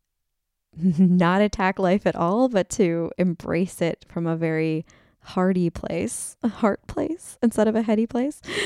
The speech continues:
um, and a gut place. Like, ooh, yeah, that's, like, that's what I'm learning right now is, like, it's not just about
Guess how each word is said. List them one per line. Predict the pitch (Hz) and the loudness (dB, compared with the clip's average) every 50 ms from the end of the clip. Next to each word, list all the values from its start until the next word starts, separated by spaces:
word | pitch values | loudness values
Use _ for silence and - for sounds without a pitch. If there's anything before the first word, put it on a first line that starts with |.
| - 359 320 - _ _ | -4 -4 -6 -6 _ _
um, | - 208 202 180 185 185 175 175 175 175 180 - _ _ _ _ _ _ _ _ - | 4 6 6 6 6 4 4 4 2 2 0 -2 _ _ _ _ _ _ _ _ -4
and | 175 175 | 0 0
a | 175 | 0
gut | 160 156 - 170 160 196 - - _ | 0 -2 -2 -2 0 0 -2 -8 _
place. | - - 156 117 - - 160 160 - - - | -8 -6 -4 -4 -4 -6 -8 -10 -12 -10 -8
Like, | 160 160 165 - - _ _ 170 | -8 -8 -8 -10 -16 _ _ -10
ooh, | 170 175 190 208 208 180 156 139 - - - - | -6 -4 -2 0 0 0 -2 -4 -8 -14 -14 -10
yeah, | 147 143 139 156 170 170 143 - - - | -6 -4 -2 -2 0 -2 -2 -4 -2 0
that's, | 165 175 - - | 0 0 2 2
like, | 185 170 151 - - | 2 2 2 0 -4
that's | - 170 185 - - | -6 -6 -4 -2 0
what | 165 160 | 2 2
I'm | 165 170 165 | 2 2 2
learning | 156 151 151 156 151 | 2 2 2 0 0
right | 160 156 143 - | 0 0 0 0
now | 151 147 147 156 | 0 0 0 0
is, | 156 156 - | -2 -2 -2
like, | 135 143 147 - - | -2 -2 -2 -4 -6
it's | - - - | -6 -2 0
not | 180 170 170 | 0 0 0
just | - - 165 - | 0 -4 -4 -4
about | 165 - - 151 147 147 - - | -4 -2 -2 -2 -2 -2 -4 -6